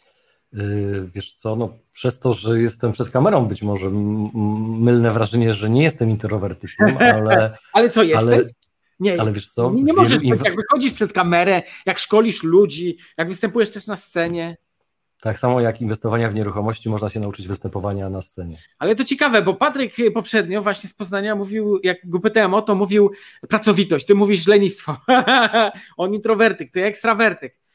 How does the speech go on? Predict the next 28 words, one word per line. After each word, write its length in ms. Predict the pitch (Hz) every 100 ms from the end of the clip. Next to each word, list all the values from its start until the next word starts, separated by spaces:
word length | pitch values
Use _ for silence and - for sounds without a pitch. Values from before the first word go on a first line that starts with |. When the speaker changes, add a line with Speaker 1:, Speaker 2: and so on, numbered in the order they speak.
| _ _ -
Speaker 1:
Nie 80 |
Speaker 2:
E, 120 | 165 208
Speaker 1:
jestem 240 | 233 165
Speaker 2:
czyli 100 | 127
Speaker 1:
ekstrawertykiem, 720 | 117 139 147 147 196 123 104 104
naprawdę 420 | 120 131 277 170 131
nie 80 | 233
jestem 120 | 208
Speaker 2:
No 80 | 240
dobra, 220 | 254 214
a 20 |
co 60 | 214
Speaker 1:
ekstrawertykiem. 180 | 214 254
Speaker 2:
powiesz 200 | 254 240
o 20 | 220
determinacji? 720 | 220 208 208 175 - 180 226 - _ _ _ _ _ _ _
Speaker 1:
E, 60 | 107 107 104 104 104 104 113 - _ _ _ _
ale 200 | - 123
determinacja 640 | 117 123 120 123 160 165 156
to 100 | 135
nie 80 |
jest 140 | 139 135
pracowitość, 540 | 120 123 107 - -
to 120 | -
są 180 | 98 107
dwie 180 | 101 147
różne 240 | 139 120
rzeczy. 320 | 107 98 -